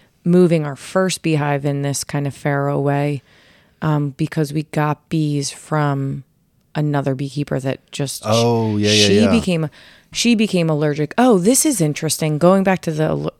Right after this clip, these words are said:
Speaker 1: allergy thing real quick. Um, something that we learned was when you get stung,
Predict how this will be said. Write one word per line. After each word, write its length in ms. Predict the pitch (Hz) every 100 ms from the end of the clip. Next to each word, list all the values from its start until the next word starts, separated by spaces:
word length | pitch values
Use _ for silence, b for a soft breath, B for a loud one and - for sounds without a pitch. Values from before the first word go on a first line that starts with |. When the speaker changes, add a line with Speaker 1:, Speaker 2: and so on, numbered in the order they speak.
| -
Speaker 1:
allergy 460 | 156 180 170 151
thing 240 | 147 147 139
real 140 | 135
quick. 340 | 131 135 131 - _ _ _ _ _ _ _ - - 175
Um, 440 | 151 135 135 139 b b b b b b b b b
something 380 | 180 165 180
that 260 | 170 160 -
we 180 | 151 160
learned 380 | 151 147 147 143
was 540 | 147 147 147 139 -
when 200 | - 160
you 140 | 156 156
get 220 | 156 -
stung, 880 | - - - 277 214 175 165 165